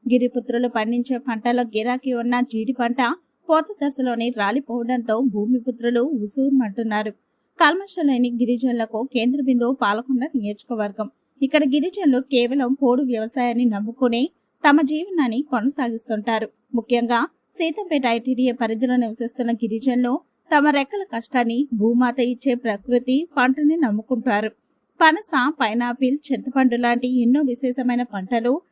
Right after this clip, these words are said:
ఈ కొండ ప్రాంతంలో విరివిగా పండుతాయి. అన్ని రకాల పంటలు పండినా కానీ గిరిపుత్రులకు గిరాకీ ఉన్న పంటగా జీడి పంటను చెప్పుకోవాలి. జీడి సాగులో ప్రత్యేక పద్ధతుల ద్వారా మంచి దిగుబడి తీసుకువస్తారు ఇక్కడ రైతులు.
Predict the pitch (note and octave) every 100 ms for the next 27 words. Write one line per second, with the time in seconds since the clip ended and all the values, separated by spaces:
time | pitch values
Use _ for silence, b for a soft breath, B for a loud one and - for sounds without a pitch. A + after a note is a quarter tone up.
0 | _ - F4+ D4 D4+ D#4 G4+ D#4 B3+ B3
1 | A#3+ A#3+ C#4 A3+ A#3+ B3 D#4 - G#3 G3+
2 | A#3 G#3 A3 - _ _ - B3 B3 B3
3 | A#3 A#3+ A#3+ B3+ G#3 B3+ B3 A#3+ E4 _
4 | _ - C4+ C#4 F#4 D#4+ D4 A#3+ A#3 A3
5 | D4+ B3 A#3+ C4 C#4 A#3+ A#3+ A#3+ B3 B3
6 | G#3 G#3 A#3 B3 C4 A#3 B3 B3+ G#3+ G3+
7 | A#3 A#3+ - _ _ - A3+ D#4 G#4+ F#4+
8 | C#4 A#3+ G#3+ B3+ - B3+ - C4+ A#3+ G#3+
9 | G#3+ G#3 - _ _ - A#3+ F4 G4+ A4+
10 | E4+ C4+ B3 A#3+ C4+ A3+ - C4 A#3+ B3
11 | A3+ G#3 A#3 B3 B3+ B3 A#3+ B3 B3 D4+
12 | C#4+ C4 C#4+ D4 A#3 A3+ C4+ B3+ B3+ -
13 | C4 - C#4+ A#3+ G3+ - A3+ A3+ D4 D4+
14 | - B3+ A#3 G3+ G3+ G#3+